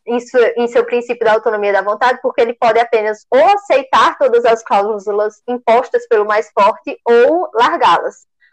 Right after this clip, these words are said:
Um exemplo disso é o contrato de seguro. Já o contrato tipo, ele vai se aproximar do contrato de adesão por causa de sua semelhança com um contrato já formado. Porém, ao contrato do contrato de adesão, ele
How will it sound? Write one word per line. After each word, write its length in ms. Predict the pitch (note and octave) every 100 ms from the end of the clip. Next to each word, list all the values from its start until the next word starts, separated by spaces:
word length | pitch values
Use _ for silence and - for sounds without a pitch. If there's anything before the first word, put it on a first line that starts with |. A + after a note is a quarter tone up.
| -
Um 60 | A3
exemplo 360 | A3 A#3+ C4+
disso 200 | B3 C4+
é 20 | C#4
o 60 |
contrato 400 | D4+ C#4 C4 G4
de 80 | B3
seguro. 600 | - E4+ A3 B3+ F#3+ D#3+ _ _ _ _ _ _ _ _ _ _
Já 220 | - B3 D#4
o 60 |
contrato 500 | F4 D4+ C4 B3 A#3+ A#3
tipo, 380 | B3 C#4 - A#3+
ele 140 | A3+ A3+
vai 140 | B3
se 80 | B3
aproximar 680 | - B3+ C#4 D#4+ C4 B3
do 80 | C4
contrato 380 | C4+ A#3+ A3 G#3+
de 60 | G3
adesão 500 | F#3+ A#3 A3+ G3 A#3
por 160 | C4
causa 320 | C4 A3 A#3 A#3+
de 80 |
sua 120 | C4 B3+
semelhança 580 | C4+ B3+ B3 B3 C4
com 160 | C4 C4
um 20 |
contrato 460 | C4+ C4 A#3+ A#3+ A#3
já 180 | A#3+ A#3+
formado. 480 | C#4+ D4+ F#3 F3 - _ _ _ -
Porém, 340 | B3+ B3+ B3
ao 100 | B3
contrato 520 | A#3+ A#3 A#3 A3 A3 G#3
do 100 | -
contrato 1040 | A3 G#3+ F#3+ - _ G#3 G3 F#3 F3 E4+ _ _ _ _ _
de 100 | G#3
adesão, 580 | G#3 F#3 F3+ G3 A#3+ A#3+ A#3+
ele 640 | A3 A3+ A#3 A#3+ A#3+ A#3